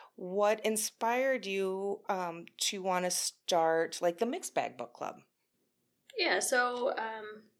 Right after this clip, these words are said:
Speaker 2: I don't even remember how long it's been now, but, um, Anti-Meridians meets every other month. Um, so we had six months of the year where we weren't meeting, and I had feedback from participants saying they wanted to meet more often,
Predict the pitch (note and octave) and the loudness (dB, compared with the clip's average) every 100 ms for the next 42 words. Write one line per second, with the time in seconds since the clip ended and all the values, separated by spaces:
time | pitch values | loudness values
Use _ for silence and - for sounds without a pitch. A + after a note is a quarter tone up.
0 | _ - - E4+ C4+ - A3+ A3 G#3+ G#3 | _ -18 -16 -12 -12 -10 -12 -14 -10 -4
1 | G#3 G#3+ G3 G3+ G3 F#3+ F#3 - G#3 F#3+ | -2 0 0 0 -2 -6 -10 -4 -2 0
2 | F3+ F3+ F#3 - - - - - - G3+ | 0 2 0 -2 -4 -16 -16 -16 -2 2
3 | F3+ E3 E3+ A#3 - A3+ A3+ B3 G#3 G#3 | 4 2 -2 -10 -2 0 0 -2 0 0
4 | G#3+ G#3 G3 F#3 - G3 F#3+ G#3 G3 - | -2 -2 -2 -4 -2 -2 0 0 0 -2
5 | F3 F3+ - - - - - - _ _ | -2 -2 -6 -16 -20 -20 -20 -20 _ _
6 | F3 F3 F3+ F3+ F#3+ F#3 E3+ F#3+ F3+ F3+ | -8 -8 -8 -6 -2 -2 -4 -6 -6 -4
7 | - - F#3 G3+ F3+ G3+ F3 E3+ F3 F3 | -2 -2 -2 -4 -6 -2 0 -2 -4 -10
8 | D#3+ D#3+ - G#3 G#3+ F#3 F#3 - F#3+ F#3+ | -10 -10 -8 -4 -4 -4 -6 -8 -8 -8
9 | F#3+ - F3 G3 F#3 F3+ - G#3 G#3 F#3+ | -4 -2 -2 0 0 0 -4 -4 2 2
10 | F#3+ - F#3 F3 E3+ F#3 E3+ - - G3 | 2 -4 -2 -2 -4 -10 -18 -12 -6 -4
11 | F#3 - G3 F#3 - F3+ F3 F3 F3 F3 | -6 -6 -8 -6 -6 -6 -6 -8 -8 -8
12 | F3+ E3+ E3+ E3+ G3+ A3+ - E3+ E3+ G3+ | -8 -8 -6 0 2 2 0 -4 -4 -8